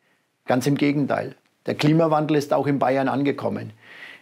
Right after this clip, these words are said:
Im Jahr zwanzig einundzwanzig bestätigt der Trend der globalen Erwärmung eine Zunahme im Jahresdurchschnitt auch in Bayern von eins Komma acht Grad.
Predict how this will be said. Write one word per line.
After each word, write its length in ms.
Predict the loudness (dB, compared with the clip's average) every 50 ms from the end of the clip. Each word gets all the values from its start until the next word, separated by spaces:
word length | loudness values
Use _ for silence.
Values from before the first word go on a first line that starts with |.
| _ _ 0
Im 140 | 2 4 6
Jahr 340 | 6 6 4 4 2 0 0
zwanzig 360 | 0 0 2 2 2 2 2
einundzwanzig 760 | 2 2 0 0 0 0 0 0 0 0 0 0 0 -2 -6
bestätigt 480 | -8 -6 -2 0 2 2 2 0 0 0
der 140 | -2 0 0
Trend 560 | 0 2 2 2 0 0 -4 -6 -8 -6 -6
der 80 | -4 -2
globalen 480 | 0 -2 0 0 0 0 0 0 -2
Erwärmung 520 | -2 0 0 2 2 2 0 0 -2 -4 -2
eine 220 | -2 -2 -2 -2
Zunahme 600 | 0 0 2 2 2 2 2 2 0 0 0 -2
im 220 | -2 -2 -2 0 2
Jahresdurchschnitt 720 | 2 2 2 2 0 -2 0 0 0 0 0 -2 -2 0
auch 140 | 0 0 0
in 120 | -2 -2
Bayern 360 | 0 0 0 0 0 -2 -2 -6 -10 -20 -20 _ _
von 200 | -6 -6 -6 -4
eins 300 | -2 -2 -2 -2 -2 -4
Komma 240 | -4 -2 0 0 0
acht 300 | -2 -6 -10 -10 -10 -6
Grad. 400 | -6 -4 -4 -4 -6 -6 -8